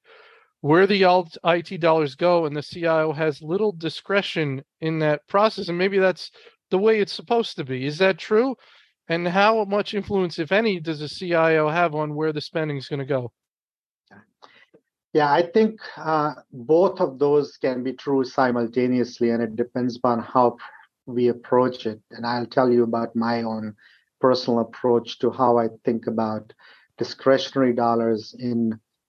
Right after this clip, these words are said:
Speaker 2: I T spending. And I like to go upstream by saying I'm not a recipient of how the governance processes decide where the I T dollars go,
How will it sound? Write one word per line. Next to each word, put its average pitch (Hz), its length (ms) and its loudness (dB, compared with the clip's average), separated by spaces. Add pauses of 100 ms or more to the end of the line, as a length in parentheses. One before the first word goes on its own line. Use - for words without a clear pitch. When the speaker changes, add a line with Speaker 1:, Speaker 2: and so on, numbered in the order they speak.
(140)
Speaker 2:
I 120 140 -2
T 127 300 -2
spending. 151 680 0 (600)
And 135 120 2
I 151 60 4
like 160 300 4
to 156 60 2
go 123 200 0
upstream 123 760 -2
by 117 180 -2
saying 117 360 -4
I'm 131 180 0
not 131 220 2
a 110 40 -4
recipient 123 880 0
of 113 180 -2
how 123 720 0 (380)
the 117 120 -4
governance 123 640 0
processes 117 800 -2
decide 120 720 -2 (100)
where 139 240 4
the 139 280 0
I 135 280 -2
T 143 160 0
dollars 131 460 2
go, 135 380 2